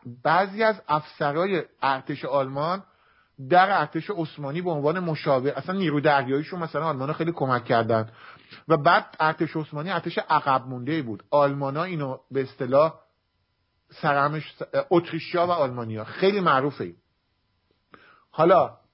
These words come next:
همین افسرای آلمانی خیلیاشون بعد از جنگ جهانی اول بیکار می‌شن، حقوق بازنشستگی بهشون نمیدن، چون وقتی که تسلیم می‌شه آلمان، این فرانسویا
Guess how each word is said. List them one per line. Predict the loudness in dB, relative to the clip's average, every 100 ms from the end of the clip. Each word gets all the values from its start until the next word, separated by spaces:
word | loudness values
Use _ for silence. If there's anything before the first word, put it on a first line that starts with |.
| _ _ _ _
همین | -12 -6 -4 -4 -4
افسرای | -4 -2 -2 0
آلمانی | 0 0 0 -6 -8
خیلیاشون | -4 -2 0 0 -2 -8 -8 -8 -14 -20 -12 2
بعد | 4
از | 4 2
جنگ | -2 -2
جهانی | -4 -2 -2 -2
اول | 0 0
بیکار | 0 -6 2 2 2
می‌شن، | -4 -10 -12 -12 _ _ _ _ _ _ _
حقوق | 2 4 6 4
بازنشستگی | 4 4 0 -4 -6 -4 -4
بهشون | -2 -2 -4
نمیدن، | -2 0 -2 -2
چون | -2 -4 -6 -16 -10 0
وقتی | 0 0
که | -6
تسلیم | -2 -2 -2 -8
می‌شه | -6 0
آلمان، | 2 2 -4
این | -4 -4
فرانسویا | 0 0 0 -2 -2 0 2 4 2